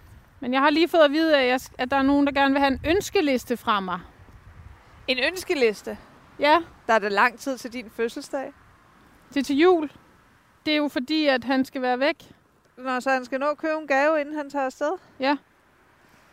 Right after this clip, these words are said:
Speaker 1: Jeg forstår ikke, hvad der foregår her.
Speaker 2: Tror du så også, du kan få den? Fordi hvad nu, hvis det er noget, der skal byttes? Det, det
Speaker 1: Øh.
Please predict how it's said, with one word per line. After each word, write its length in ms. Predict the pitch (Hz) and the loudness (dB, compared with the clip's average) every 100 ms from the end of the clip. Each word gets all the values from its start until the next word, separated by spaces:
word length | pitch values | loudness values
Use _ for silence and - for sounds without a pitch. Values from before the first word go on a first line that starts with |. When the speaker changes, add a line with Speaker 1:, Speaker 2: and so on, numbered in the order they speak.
| _ _ _ _ _ - - - - - - - - - - - - - - | _ _ _ _ _ -20 -20 -20 -20 -20 -20 -20 -20 -20 -20 -20 -20 -20 -14
Speaker 1:
Jeg 100 | 254 | -10
forstår 200 | 240 311 | -4 0
ikke, 100 | 277 | 2
hvad 80 | 269 | 2
der 80 | 247 | -2
foregår 420 | 277 254 254 240 | 0 0 2 -2
her. 200 | 240 233 | 0 -2
Speaker 2:
Tror 200 | 226 285 | 0 0
du 80 | 254 | 0
så 100 | 254 277 | 2 2
også, 120 | 302 330 | 2 -2
du 80 | |
kan 240 | 294 311 285 254 | 2 4 6 2
få 160 | - 302 311 330 | 4 4 4 -2
den? 80 | |
Fordi 260 | - 277 247 | -10 -8 -4
hvad 200 | 240 277 | 0 0
nu, 80 | 320 | 0
hvis 160 | 311 | -6
det 80 | - | -8
er 40 | 277 | -4
noget, 160 | 269 | -4
der 60 | 269 | -4
skal 180 | - 254 | -8 -12
byttes? 680 | - 302 330 359 - - - - - _ _ _ _ _ _ _ - _ - _ _ _ _ _ - 320 | -2 0 0 -2 -6 -16 -20 -20 -20 _ _ _ _ _ _ _ -20 _ -20 _ _ _ _ _ -20 -6
Det, 120 | 233 | -2
det 380 | 226 226 254 226 | 0 2 2 2
Speaker 1:
Øh. 140 | 220 | 0